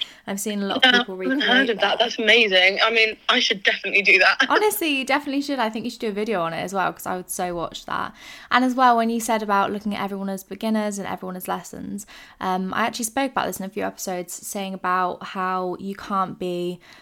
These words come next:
Speaker 1: I think it's a graceful mas-, no, you can't be a successful master if you refuse to be a graceful beginner or something like that. But
Speaker 2: Oh my God, I love that.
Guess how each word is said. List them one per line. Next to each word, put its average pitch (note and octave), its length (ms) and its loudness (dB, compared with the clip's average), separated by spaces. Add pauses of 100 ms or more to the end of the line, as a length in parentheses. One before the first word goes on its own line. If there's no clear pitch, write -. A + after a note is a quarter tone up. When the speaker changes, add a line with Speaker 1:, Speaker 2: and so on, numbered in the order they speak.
(240)
Speaker 1:
I G3 60 -12
think A3 180 -2
it's G#3+ 120 -6
a G3+ 40 -2
graceful G3 600 -2
mas-, F3+ 500 -4
no, F#3+ 420 0 (440)
you A3+ 100 -2
can't B3+ 400 4
be A#3+ 80 0
a A3+ 80 0
successful A3 540 -4
master F#3 680 0
if F#3 180 -6
you F#3 120 -8
refuse F#3 420 -8
to - 120 -10
be F3 180 -2
a F3 320 -2 (100)
graceful F3 540 -4
beginner F3+ 580 -2
or C4+ 120 0
something F#4 420 4
like A3+ 180 4
that. E3 380 4
But F3 240 6
Speaker 2:
Oh A3+ 40 -4
my G#3+ 140 -2
God, F#3+ 140 0
I F#3+ 100 0
love F#3+ 400 0
that. E3 280 -2